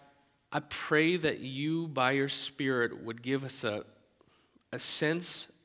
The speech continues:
of the extraordinary reality of this ordinary moment. That we would appreciate the lengths to which you went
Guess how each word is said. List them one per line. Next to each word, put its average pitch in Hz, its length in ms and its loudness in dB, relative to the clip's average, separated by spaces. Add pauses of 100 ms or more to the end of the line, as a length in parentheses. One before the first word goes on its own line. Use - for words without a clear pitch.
(140)
of 123 280 -4
the 123 180 -2
extraordinary 143 960 0
reality 113 760 0 (1000)
of 117 140 -6
this 113 240 -2
ordinary 113 500 -2
moment. 95 460 -12 (1900)
That 120 180 2
we 135 160 2
would 147 180 4
appreciate 123 1080 0 (1120)
the 127 180 0
lengths 131 480 0
to - 160 -6
which 131 340 -2
you 135 200 -6
went 123 540 -6